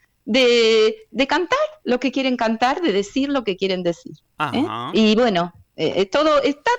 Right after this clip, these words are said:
Speaker 1: todo relacionado con lo que hablamos hasta ahora, solamente
Speaker 2: Ajá.
Speaker 1: que se implica el ayuntamiento, tenemos un día de una actua-, una actuación pública en un escenario,
Speaker 2: Ujú.
Speaker 1: aquí en Los Toruños,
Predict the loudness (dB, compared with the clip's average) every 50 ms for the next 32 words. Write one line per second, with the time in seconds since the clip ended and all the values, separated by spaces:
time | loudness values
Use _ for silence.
0 | -4 _ _ 0 2 2 2 2 2 0 0 0 -2 -2 0 0 2 2 2 2
1 | 2 2 0 0 0 0 0 0 0 0 -2 -2 -2 -4 -4 -2 0 0 2 2
2 | 2 2 0 0 -2 -4 _ -6 -2 0 2 2 4 2 2 2 2 2 2 2
3 | 2 2 2 0 -2 _ -10 -4 0 2 2 2 0 0 -2 -2 -2 -2 0 0
4 | 0 0 0 -2 -2 -4 -2 -2 0 0 0 0 0 0 0 0 0 0 0 -2
5 | -2 -4 _ _ _ _ _ _ _ _ _ _ _ 0 2 2 2 2 2 0
6 | 0 0 -2 0 0 2 2 2 2 2 2 2 0 0 0 -2 -4 -2 -2 -4
7 | -2 0 -2 -2 -2 -2 -4 -4 -4 -4 -2 -2 -2 -4 -2 -2 -2 0 0 0
8 | 0 0 -2 -2 0 0 0 0 0 0 0 0 -2 -4 -4 -6 -4 -2 0 0
9 | 2 2 2 2 2 2 2 0 -2 -6 -14 -18 -16 -14 -14 -8 -6 -4 -4 -2
10 | 0 0 0 0 0 -2 -4 -4 -2 0 2 2 2 4 2 2 2 2 2 0